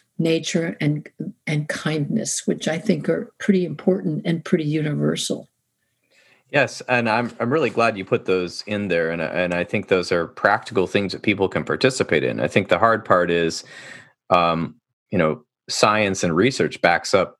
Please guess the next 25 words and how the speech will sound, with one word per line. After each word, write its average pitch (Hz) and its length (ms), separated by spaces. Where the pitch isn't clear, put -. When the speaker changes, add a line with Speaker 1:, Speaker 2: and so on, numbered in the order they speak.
Speaker 2:
the 80 80
therapy 90 420
process. 78 580
It 90 80
backs 90 260
up 82 120
the 82 80
group 107 240
therapy 80 300
process, 76 600
I - 40
mean, 85 160
to 92 100
one 90 160
of 76 80
the - 80
highest 92 380
efficacy - 440
rates 78 300
of, - 140
in 87 140
all 80 340
of - 120
medicine. - 500
Um, 78 340